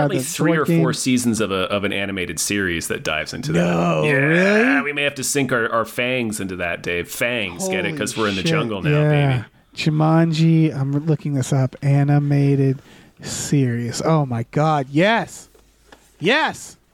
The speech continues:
Speaker 2: Oh yeah, we, I need to know everything about this.
Speaker 1: There's a lot. There's a
Speaker 2: When
Speaker 1: lot.
Speaker 2: was, it, it, it ran three seasons from nineteen ninety-six to nineteen ninety-nine. It looks like shit.
Speaker 1: <laughs> Yeah, probably.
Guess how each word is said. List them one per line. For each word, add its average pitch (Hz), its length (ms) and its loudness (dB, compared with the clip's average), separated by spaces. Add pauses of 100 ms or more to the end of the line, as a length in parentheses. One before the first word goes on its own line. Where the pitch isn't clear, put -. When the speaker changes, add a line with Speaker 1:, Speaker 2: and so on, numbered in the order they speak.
(120)
Speaker 2:
Oh 156 300 0
yeah, 135 320 2
we, 143 180 0
I 147 100 4
need 156 160 2
to 151 80 0
know 139 180 2
everything 131 460 0
about 120 360 -2
this. - 400 -4 (300)
Speaker 1:
There's 123 180 0
a 127 40 2
lot. 123 300 2
There's 107 160 -2
a 104 40 0
Speaker 2:
When - 120 4
Speaker 1:
lot. 170 100 4
Speaker 2:
was, 156 200 -2 (280)
it, 175 240 -2
it, 170 340 2
it 170 180 2
ran 202 460 2
three 226 260 4
seasons 208 480 4
from 170 160 0
nineteen 175 300 4
ninety-six 175 460 2
to 156 80 -2
nineteen 151 300 2
ninety-nine. 131 760 0 (840)
It 127 100 0
looks 240 240 2
like 123 140 -2
shit. 175 500 2
Speaker 1:
<laughs> - 840 -6
Yeah, 196 340 0 (280)
probably. 156 500 0